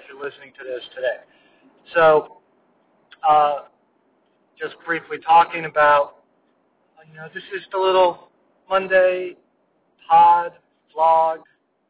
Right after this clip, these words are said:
podcast thing I do. So, um, just gonna give you a little recap of the weekend. So worked on the Volvo, got a starter relay,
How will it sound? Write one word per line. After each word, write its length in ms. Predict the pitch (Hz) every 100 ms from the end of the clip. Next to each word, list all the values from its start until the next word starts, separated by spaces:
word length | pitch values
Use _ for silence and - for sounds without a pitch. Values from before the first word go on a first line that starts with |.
| _ _ _ _ _ _ -
podcast 680 | 156 156 156 - - 156 151 _ 165
thing 160 | 156 151
I 60 |
do. 200 | 147 151 - _ _ _ _ _ -
So, 380 | 185 180 170 - _ _
um, 460 | - 165 160 160 156 _ _ _ _ _ _ _ _ _ _ _ _ _ _ _ _ _ _
just 160 | 156
gonna 140 | 170 160
give 80 | 151
you 100 | 160
a 40 |
little 100 | 156
recap 360 | 147 151 165 156
of 60 | 147
the 40 |
weekend. 400 | 147 151 165 160 -
So 100 | 156
worked 260 | 180 180
on 180 | 180 175
the 300 | 170 170 156 - _ _ _ _ _ _ _ _ _ -
Volvo, 380 | 160 175 202 349 _ _ _ _ _ _ _ _ _ _
got 240 | 156 151 151 _ 156
a 100 | 147 - -
starter 300 | 165 170 170 170
relay, 560 | 175 175 180 180 180